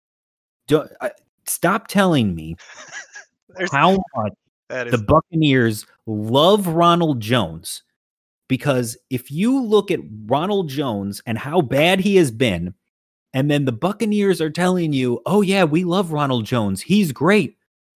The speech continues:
Speaker 1: Draft Keyshawn Vaughn. Sign LaShawn McCoy.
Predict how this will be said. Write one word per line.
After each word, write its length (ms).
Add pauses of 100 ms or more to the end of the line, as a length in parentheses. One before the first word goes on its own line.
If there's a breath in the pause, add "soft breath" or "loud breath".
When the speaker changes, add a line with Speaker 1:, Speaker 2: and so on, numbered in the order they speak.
(140)
Speaker 1:
Draft 720
Keyshawn 580
Vaughn. 460 (540 loud breath)
Sign 640
LaShawn 720
McCoy. 580